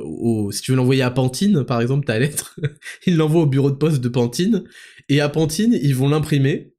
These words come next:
Donc ils vont imprimer, euh, le, le mail, quoi. <laughs> Ils vont le plier en trois, ils vont le mettre dans une enveloppe, lui mettre un timbre, euh, <laughs> je sais pas s'ils vont lui mettre un timbre, et ensuite ils vont le distribuer, euh, à la boîte aux lettres de ton choix, quoi. Donc, euh,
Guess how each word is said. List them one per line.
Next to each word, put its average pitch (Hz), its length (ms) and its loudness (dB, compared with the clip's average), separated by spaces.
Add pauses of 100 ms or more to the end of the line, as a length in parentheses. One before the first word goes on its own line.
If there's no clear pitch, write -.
(340)
Donc 117 200 -4
ils 120 40 -4
vont 117 120 0
imprimer, 123 460 2
euh, 104 140 0
le, 101 280 0
le 95 200 -2
mail, 151 340 0
quoi. 143 220 -2 (240)
<laughs> - 480 -14
Ils 143 140 2
vont 147 100 4
le 143 80 2
plier 147 320 2
en 139 100 2
trois, 165 320 -2 (360)
ils 139 100 2
vont 156 80 2
le 160 80 0
mettre 170 120 2
dans 147 120 2
une 131 180 2
enveloppe, 135 460 0 (480)
lui 165 120 2
mettre 170 260 0
un 143 80 0
timbre, 139 340 0
euh, 127 220 2 (160)
<laughs> 151 120 0
je 160 60 -6
sais 131 220 -2
pas 147 120 -2
s'ils 135 160 -6
vont 123 80 -2
lui 123 80 0
mettre 113 220 -4
un 113 60 -2
timbre, 170 340 -2 (460)
et 143 100 0
ensuite 127 320 -2
ils 151 60 -2
vont 143 120 2
le 139 180 2
distribuer, 123 600 0
euh, 95 640 -6
à 101 100 -8
la 101 80 -2
boîte 110 240 -4
aux 104 60 -4
lettres 120 180 0
de 113 100 -8
ton 107 180 -10
choix, 90 240 -10
quoi. - 140 -18 (920)
Donc, 104 320 -8
euh, 95 840 -6